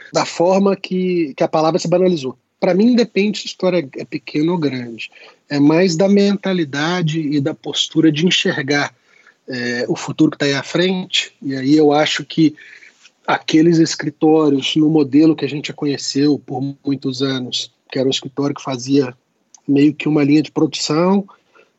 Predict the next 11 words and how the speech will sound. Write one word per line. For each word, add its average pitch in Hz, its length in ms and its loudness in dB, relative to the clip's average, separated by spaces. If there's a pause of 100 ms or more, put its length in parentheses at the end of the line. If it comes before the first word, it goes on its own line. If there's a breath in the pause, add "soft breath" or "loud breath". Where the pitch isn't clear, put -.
(100)
e 170 320 4
sem 185 340 2
muita 190 580 4
possibilidade 160 960 0
de, 151 640 0
de, 139 640 -10 (100)
de 147 100 0
mobilidade 151 840 2 (640)
pra, 143 320 -2
pra 143 160 -8
um 143 180 -2